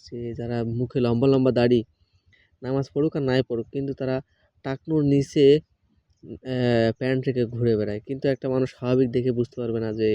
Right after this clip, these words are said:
এই মানুষটা একটা গুনাহ করছে বা এই মানুষটা পাঁচ ওয়াক্ত নামাজ পড়ে, কিন্তু তার মুখে লম্বা লম্বা দাড়ি,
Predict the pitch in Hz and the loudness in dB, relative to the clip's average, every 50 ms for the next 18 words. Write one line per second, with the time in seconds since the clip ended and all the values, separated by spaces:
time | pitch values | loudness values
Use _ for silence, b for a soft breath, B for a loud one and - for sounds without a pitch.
0 | - - 113 117 110 110 110 113 113 - - 110 104 107 107 107 - 107 104 110 | 0 0 0 0 0 -2 -4 -6 -6 -8 -10 -10 -10 -10 -10 -10 -12 -12 -12 -10
1 | 107 107 110 110 - 110 - - - 107 104 107 104 104 107 107 107 104 104 104 | -8 -8 -10 -10 -12 -14 -16 -14 -14 -12 -10 -10 -8 -4 -2 -2 -2 -2 -2 -6
2 | 110 - - - - 107 110 - _ _ - 107 104 107 113 113 - _ - 101 | -8 -10 -14 -16 -16 -16 -16 -16 _ _ -16 -12 -8 -8 -8 -8 -10 _ -14 -14
3 | 110 117 _ - 143 147 - - 127 - _ _ _ _ _ _ _ _ _ _ | -14 -12 _ -6 -4 -4 -4 -6 -10 -10 _ _ _ _ _ _ _ _ _ _
4 | _ _ - 123 117 117 117 - 139 120 117 117 113 110 113 113 110 107 107 104 | _ _ -8 -6 -4 -4 -4 -2 0 0 2 2 2 2 0 0 2 0 0 -2
5 | 101 107 104 110 | 0 0 0 0